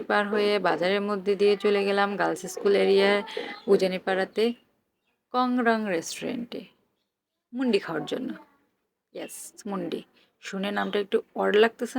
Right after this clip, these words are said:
না? আসেন এক্সপ্লেন করতেছি। মুন-, এই সেই মুন্ডি। জি, এইটার নামই হচ্ছে মুন্ডি। আপনারা হয়তো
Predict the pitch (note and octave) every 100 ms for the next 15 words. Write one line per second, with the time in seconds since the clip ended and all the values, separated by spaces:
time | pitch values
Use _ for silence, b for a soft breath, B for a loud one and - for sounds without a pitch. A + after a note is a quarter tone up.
0 | B3+ C#4+ - _ _ _ _ G3 F#3+ G3+
1 | G3+ - - - A#3 A#3+ G3+ - F3 -
2 | E3 - - F#3+ F#3+ A#3+ B3 - A3 G#3+
3 | G3 F#3+ F3+ F3 E3+ - _ _ _ _
4 | - F#3+ G#3 F#3+ - - C4 C#4 C#4+ C4+
5 | A#3 A3 A3 G3+ - F#3+ E3 E3 E3+ E3
6 | - B B F#3 - G#3+ A3+ A3+ G3+